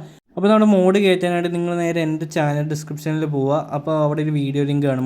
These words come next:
മോഡ് ലിങ്ക് എന്ന് പറഞ്ഞിട്ട്. ആ ഒരു ഒറ്റ വീഡിയോയിലാണ് നമ്മുടെ മോഡ് ലിങ്കും, ആ, നമ്മുടെ ലിവറി ലിങ്കും ഉള്ളത്. അപ്പോൾ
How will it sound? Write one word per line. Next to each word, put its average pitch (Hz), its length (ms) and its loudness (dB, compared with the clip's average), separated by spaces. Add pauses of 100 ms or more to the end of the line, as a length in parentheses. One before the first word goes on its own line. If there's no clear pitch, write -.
മോഡ് 131 320 -2
ലിങ്ക് 139 180 0
എന്ന് 139 160 0
പറഞ്ഞിട്ട്. 127 340 -4 (460)
ആ 160 120 4
ഒരു 185 120 4
ഒറ്റ - 180 -6 (140)
വീഡിയോയിലാണ് 165 420 0
നമ്മുടെ 151 280 2
മോഡ് 151 320 0
ലിങ്കും, 156 280 -2 (540)
ആ, 143 80 -2 (140)
നമ്മുടെ 143 220 0 (180)
ലിവറി 147 320 0
ലിങ്കും 151 240 0
ഉള്ളത്. 131 260 0
അപ്പോൾ 170 160 0